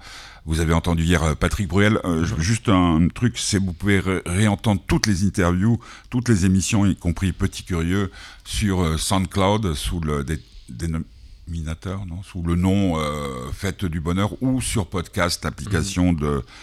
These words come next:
Speaker 1: euh, d'Apple. Donc nous sommes pas en direct, nous sommes le dix-neuf novembre, il fait beau.
Speaker 2: Oui.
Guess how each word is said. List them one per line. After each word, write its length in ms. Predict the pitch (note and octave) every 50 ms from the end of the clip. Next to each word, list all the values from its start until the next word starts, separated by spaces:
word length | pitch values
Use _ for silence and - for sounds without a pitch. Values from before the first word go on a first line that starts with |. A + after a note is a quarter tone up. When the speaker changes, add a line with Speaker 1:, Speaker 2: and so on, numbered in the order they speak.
| - - - - - - - -
Speaker 1:
euh, 320 | B1 B1+ B1 B1 B1 B1 B1 A#1+ A#1+ A#1+ A#1+ A#1+ A#1 A#1 A1+ A1 G#1+ G#1 - - - -
d'Apple. 380 | D#2 D#2+ - - D2 - - - - - - - - - - - -
Donc 260 | G2 G#2 A2 - -
nous 160 | G#2+ G2+ G#2 F#2+
sommes 400 | - - G2+ F2 F#2 F2+ E2+ -
pas 160 | - A2+ G#2
en 100 | G2+ F2+
direct, 460 | E2+ E2+ D#2+ D#2+ E2 E2+ - - F#2 D#2 C#2 C#2 B1+
nous 120 | C2 D2 D2
sommes 260 | - - D#2 C#2 C#2+
le 200 | D2 D2 C#2+ C2+
dix-neuf 420 | A#1 A#1+ D#2 E2 D#2 F2 E2+ - -
novembre, 440 | F2 D2 C2+ D2+ D#2+ F#2 G2 F2 D#2
il 120 | D2 C2+
fait 220 | - - - D#2 C#2
beau. 280 | C2+ E2 F#2+ A2+ A#2 A#2 - - - - - E2+
Speaker 2:
Oui. 60 | E2+